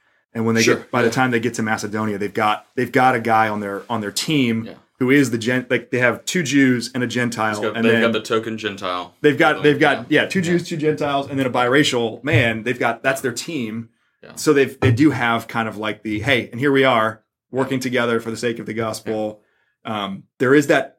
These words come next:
Speaker 1: there is that primacy of, you know, what you referring to in Romans one sixteen, that, you know, that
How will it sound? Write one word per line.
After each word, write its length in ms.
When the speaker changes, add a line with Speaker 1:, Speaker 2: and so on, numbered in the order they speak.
Speaker 1:
there 160
is 80
that 180
primacy 600
of, 360
you 120
know, 120
what 140
you 100
referring 300
to 140
in 80
Romans 400
one 240
sixteen, 480
that, 200
you 100
know, 120
that 200